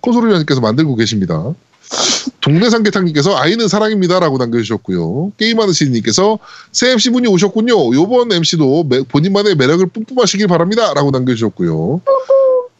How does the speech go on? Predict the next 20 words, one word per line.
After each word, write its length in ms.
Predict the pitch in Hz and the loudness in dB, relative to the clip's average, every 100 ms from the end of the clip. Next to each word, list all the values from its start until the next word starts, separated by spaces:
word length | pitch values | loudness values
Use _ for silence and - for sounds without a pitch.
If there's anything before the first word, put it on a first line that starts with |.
| _ | _
네, 160 | 117 110 | 0 0
펭귄의 760 | - 247 254 240 - - 226 - | 0 0 2 0 0 0 0 0
<laughs> 80 | 147 | -2
길님께서 800 | - 147 143 127 127 123 202 208 - - 453 - 480 139 | 0 2 2 0 -2 0 0 -2 -10 -8 -8 -4 -2 2
어, 360 | 131 127 107 | 2 2 2
"아싸를 400 | 147 - 262 277 | 0 0 0 0
모를 280 | 175 160 220 | 0 2 0
리가." 460 | 226 233 175 135 147 | 0 0 -2 -2 0
라고 240 | 151 160 160 | 0 0 0
남겨주셨고, 880 | 143 139 131 123 117 127 165 196 214 _ _ _ _ | 0 -2 -2 -4 -2 -2 0 -2 -6 _ _ _ _
어, 220 | 131 127 | 0 2
닌드젤빠님이 760 | 135 214 202 208 180 151 151 175 | 2 0 0 0 0 0 0 0
"아싸 220 | 151 214 | 0 -2
잘합니다. 680 | 156 160 190 214 185 104 - _ _ _ _ _ | 0 0 0 0 0 -2 -8 _ _ _ _ _
바로 240 | 139 170 196 | -2 0 2
제가 300 | 170 170 139 | 0 0 -2
아싸였." 420 | 147 202 185 160 _ _ _ _ - | -2 0 0 -2 _ _ _ _ -4
<laughs> 260 | - - | -4 -4
라고 140 | - 226 185 | -4 -2 -2
남겨주셨고요. 840 | 160 160 - 147 226 127 110 143 | -2 -2 0 0 0 -2 -2 -4